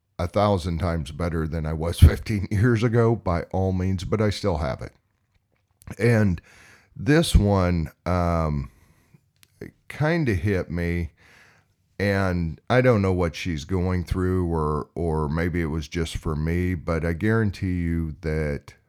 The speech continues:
I am more unworthy of the love than you are. You know, I, that shows a lot of humbleness. That, that shows a lot of, um, caring, um, because it,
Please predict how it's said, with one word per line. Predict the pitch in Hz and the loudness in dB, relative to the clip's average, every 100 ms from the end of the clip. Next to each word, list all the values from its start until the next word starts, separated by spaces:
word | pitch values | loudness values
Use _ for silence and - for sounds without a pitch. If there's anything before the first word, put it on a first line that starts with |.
| _ _ _ - | _ _ _ -8
I | 82 95 104 - | -2 0 0 -2
am | 87 85 | -2 -2
more | 80 85 87 87 | -2 -2 -2 -2
unworthy | 78 85 82 80 78 87 80 73 69 | -2 -2 -2 -4 -2 -2 -2 -4 -4
of | 69 65 | -6 -6
the | 71 | -6
love | 69 71 69 76 | -6 -6 -6 -6
than | 73 76 | -6 -4
you | 76 69 | -4 -4
are. | 58 55 - _ - - - - _ - | -6 -10 -18 _ -20 -20 -20 -20 _ -6
You | 104 117 | 0 4
know, | 117 104 90 87 - | 6 4 2 -4 -10
I, | - 110 - | -4 -2 -2
that | 107 107 95 | -2 0 0
shows | - - 123 101 | 0 2 4 4
a | 101 | 2
lot | 95 82 | 2 0
of | 69 | -2
humbleness. | - 92 85 67 53 52 50 - - - - - - _ _ - | -6 -2 -2 -2 -6 -8 -12 -12 -12 -12 -12 -14 -20 _ _ -4
That, | 95 92 - - | 0 0 -2 -4
that | 90 80 | -4 -2
shows | - 107 113 104 | 0 2 2 0
a | 95 | -2
lot | 87 87 87 90 | 0 0 0 0
of, | 85 85 82 73 - - _ - - _ _ - | 0 0 -2 0 0 -2 _ -20 -20 _ _ -8
um, | 85 80 80 71 73 73 | -2 0 0 -2 -4 -8
caring, | - - 92 85 64 50 - _ _ _ _ _ _ _ - | -12 -6 -2 -2 -4 -8 -14 _ _ _ _ _ _ _ -8
um, | 80 78 78 76 80 | -4 -2 -2 -2 -4
because | 65 95 113 101 | -4 -2 0 2
it, | 101 90 | 2 0